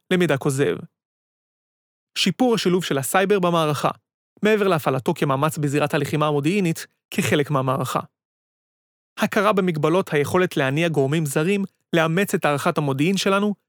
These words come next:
ולפעול על פיה, גם כאשר אנו משוכנעים במהימנותה. לסיכום,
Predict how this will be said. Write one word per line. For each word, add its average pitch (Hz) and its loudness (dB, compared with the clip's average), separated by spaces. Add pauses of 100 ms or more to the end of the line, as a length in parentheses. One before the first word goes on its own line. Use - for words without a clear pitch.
(140)
ולפעול 170 2
על 165 0
פיה, - -2 (480)
גם 165 2 (120)
כאשר 143 -2
אנו 135 -2
משוכנעים 147 -2 (300)
במהימנותה. 147 0 (1500)
לסיכום, 196 0